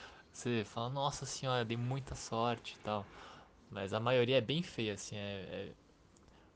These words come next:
Mas não é feia, assim, que eu tô sendo chato, cara, é, é tipo, é, é bem feia mesmo, assim. Tem uma que é,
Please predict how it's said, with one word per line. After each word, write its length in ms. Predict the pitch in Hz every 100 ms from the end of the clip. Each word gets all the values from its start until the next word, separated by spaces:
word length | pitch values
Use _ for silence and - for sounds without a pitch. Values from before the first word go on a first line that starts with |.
| - - 127
Mas 240 | 113 110
não 80 | 120
é 60 | 147
feia, 420 | - - 123 107
assim, 460 | 101 - 113 104 98
que 80 | 104
eu 40 |
tô 100 | 98
sendo 220 | - 113
chato, 320 | 104 101 95
cara, 200 | - 104
é, 300 | 101 101 87 107
é 80 | 107
tipo, 640 | - - - 113 104 101 113 - - - - - -
é, 180 | 95 85
é 20 |
bem 280 | 98 117 143
feia 380 | 123 - 127 117
mesmo, 340 | 110 107 95
assim. 220 | 98 - 101
Tem 260 | 123 127
uma 180 | 135 147
que 720 | 139 - 143 139 131 117 107 - - - - - - - -
é, 600 | 101 104 104 98 98